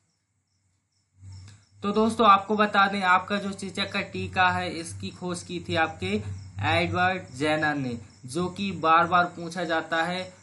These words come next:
हर एक एग्जाम में आता है क्वेश्चन। जी दोस्तों, आप इसको याद कर लें। और बाकी जो आपके मेंडल हैं, इन्होंने तो की ही नहीं, रोनाल्ड रॉस ने आपका जो मॉस्किटो मलेरिया होता है, उसका जो मच्छर होता है, उसकी खोज की थी।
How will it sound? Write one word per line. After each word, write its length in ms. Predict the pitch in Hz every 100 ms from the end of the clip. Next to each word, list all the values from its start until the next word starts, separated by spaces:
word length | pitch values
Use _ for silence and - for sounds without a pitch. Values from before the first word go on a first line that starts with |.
| -
हर 200 | 156 170
एक 280 | 151 170 170
एग्जाम 500 | 147 151 131 165 170
में 120 | 165
आता 280 | 156 156 156
है 160 | 160 151
क्वेश्चन। 520 | 156 147 - 170 185 - - -
जी 180 | 127 147
दोस्तों, 320 | 156 170 175
आप 200 | 165 160
इसको 340 | 147 147 175 160
याद 300 | 151 147 -
कर 120 | 143
लें। 220 | 131 123 120 - _ 143
और 120 | 165
बाकी 380 | 170 175 190 175
जो 100 | 175
आपके 280 | 165 170
मेंडल 460 | 170 160 165 170 175
हैं, 140 | 180
इन्होंने 300 | 165 160 165
तो 100 | 156
की 220 | 151 160 160
ही 60 |
नहीं, 160 | 170 170
रोनाल्ड 540 | 151 156 160 160 151
रॉस 260 | 156 151 156
ने 220 | 165 175 - - _
आपका 340 | 147 147 - 160
जो 380 | 156 165 160 - _ -
मॉस्किटो 600 | 147 151 151 180 165 170
मलेरिया 640 | 139 135 151 156 165 170 160
होता 360 | 165 165 160
है, 180 | 160 165
उसका 340 | 147 156 175
जो 120 | 160 156
मच्छर 380 | 151 147 165
होता 280 | 156 160 160
है, 120 | 160
उसकी 280 | 147 151 160
खोज 260 | 143 160 156
की 180 | 165 160
थी। 300 | - 165